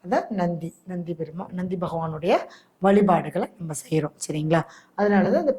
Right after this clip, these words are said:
பிரதோஷத்துக்கு நம்ம போக சொன்னாங்க. பிரதோஷம்னா நம்ம பிறந்த தோஷம், எல்லா தோஷத்தையும் நிவர்த்தி பண்ணக்கூடியது பிரதோஷம். சரிங்களா? அதுக்காக தான்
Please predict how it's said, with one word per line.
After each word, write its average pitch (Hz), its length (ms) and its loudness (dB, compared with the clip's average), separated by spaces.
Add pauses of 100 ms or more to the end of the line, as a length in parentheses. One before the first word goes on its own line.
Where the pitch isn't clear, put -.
பிரதோஷத்துக்கு 190 880 -2 (140)
நம்ம 170 160 -4 (120)
போக 170 180 -2
சொன்னாங்க. 156 340 -14
பிரதோஷம்னா 185 720 2 (520)
நம்ம 233 220 6 (100)
பிறந்த 214 320 4
தோஷம், 180 440 2 (120)
எல்லா 196 180 4 (140)
தோஷத்தையும் 196 460 -6
நிவர்த்தி 180 260 -8
பண்ணக்கூடியது 170 600 -12 (120)
பிரதோஷம். 156 560 -16 (520)
சரிங்களா? 160 420 0
அதுக்காக 175 380 2
தான் 392 140 2